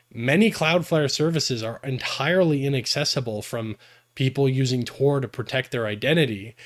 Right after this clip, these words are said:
and it actually has already impacted people's ability to access information without divulging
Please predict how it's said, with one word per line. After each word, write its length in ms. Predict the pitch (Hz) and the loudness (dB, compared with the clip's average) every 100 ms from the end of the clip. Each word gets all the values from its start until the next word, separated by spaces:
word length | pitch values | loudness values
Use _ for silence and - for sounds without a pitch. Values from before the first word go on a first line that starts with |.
| - - | -20 -4
and 320 | 131 131 131 | 2 2 2
it 160 | 170 190 | 4 4
actually 600 | 160 165 185 - 190 180 | 6 4 4 4 4 4
has 440 | - 180 220 180 | 4 6 6 6
already 500 | 135 135 127 123 117 | 4 0 0 -2 -4
impacted 560 | 123 131 120 107 - 107 | -4 -4 -4 -8 -10 -10
people's 420 | - 127 127 110 | -10 -8 -6 -8
ability 440 | 110 123 123 123 113 | -6 -6 -4 -6 -8
to 100 | 104 | -6
access 400 | 127 - 127 127 | -6 -4 -4 -6
information 640 | 117 117 123 135 135 113 - - - | -6 -6 -4 -2 -2 -4 -8 -14 -6
without 380 | 127 147 151 | 0 2 0
divulging 760 | 139 135 127 147 190 139 107 | 0 -2 0 4 4 2 -6